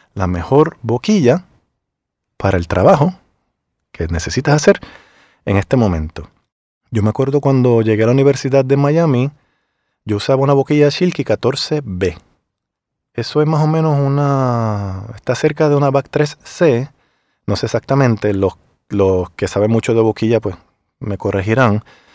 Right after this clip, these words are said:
pero por lo menos en mi labio, mi labio la sentía bastante cercana a una tres C en Bach, una, en ese momento la Schilke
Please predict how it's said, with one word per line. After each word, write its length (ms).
pero 840
por 100
lo 120
menos 200
en 80
mi 80
labio, 500
mi 120
labio 200
la 100
sentía 320
bastante 360
cercana 460
a 140
una 200
tres 400
C 360
en 240
Bach, 180
una, 680
en 80
ese 160
momento 340
la 140
Schilke 420